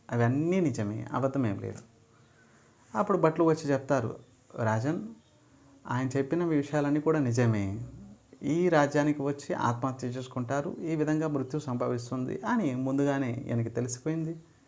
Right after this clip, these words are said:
అందుకే నిద్రలో ఎలా వచ్చారో వచ్చేసారు,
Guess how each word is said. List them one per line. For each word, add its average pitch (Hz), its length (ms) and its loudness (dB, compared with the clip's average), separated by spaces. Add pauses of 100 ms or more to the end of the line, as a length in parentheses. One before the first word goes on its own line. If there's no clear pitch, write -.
(1040)
అందుకే 139 680 2 (760)
నిద్రలో 156 520 4
ఎలా 135 240 4
వచ్చారో 139 360 0
వచ్చేసారు, 160 680 0